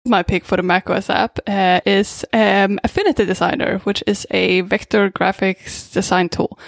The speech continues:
Um, I, again, use this for a lot of things. Um, I'm using it for things like, uh, icono-, like icon design and app logo design and all those type of things. The,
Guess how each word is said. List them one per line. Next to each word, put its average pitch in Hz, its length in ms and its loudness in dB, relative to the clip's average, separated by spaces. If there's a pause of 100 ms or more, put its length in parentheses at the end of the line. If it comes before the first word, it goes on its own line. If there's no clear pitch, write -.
(380)
Um, 208 560 4
I, 214 640 4
again, 214 340 4
use 226 220 2
this 240 140 -2
for 233 160 0
a - 20 -2
lot 226 180 -2
of 233 80 -2
things. 220 540 -2
Um, 208 760 2
I'm 214 260 2
using 208 400 -2
it 208 240 0
for 196 420 2
things 190 320 -6
like, - 260 -4 (180)
uh, 185 280 -2 (180)
icono-, 262 460 -2
like 175 260 -4
icon 254 300 0
design 240 500 2
and 185 540 0
app 226 180 0
logo 226 240 4
design 208 480 0 (400)
and 294 100 -4
all 359 160 4
those 254 200 2
type 190 160 0
of - 80 -10
things. - 500 -2
The, 247 320 2